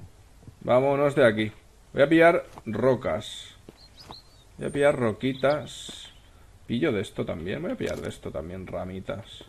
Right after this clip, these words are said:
¿Por qué no? Plumas también me harán falta, claro que sí. Rocas, plumas, ramitas, troncos. ¿Aquí hay troncos?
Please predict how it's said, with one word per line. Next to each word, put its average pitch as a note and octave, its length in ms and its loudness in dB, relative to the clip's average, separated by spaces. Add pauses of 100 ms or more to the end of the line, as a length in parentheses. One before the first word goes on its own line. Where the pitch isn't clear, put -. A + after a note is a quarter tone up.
(840)
¿Por - 180 -6
qué D#3 140 0
no? A#2 200 0
Plumas A#2 480 2
también G#2 220 -4
me G#2 60 -4
harán G2 180 -6
falta, G#2+ 380 0
claro G2 260 -2
que F#2 100 -6
sí. A2 300 -6 (1800)
Rocas, A#2 500 2
plumas, A#2 640 2
ramitas, A2+ 840 2
troncos. B2 640 0
¿Aquí A2+ 140 -4
hay A#2 40 0
troncos? A#2 340 -6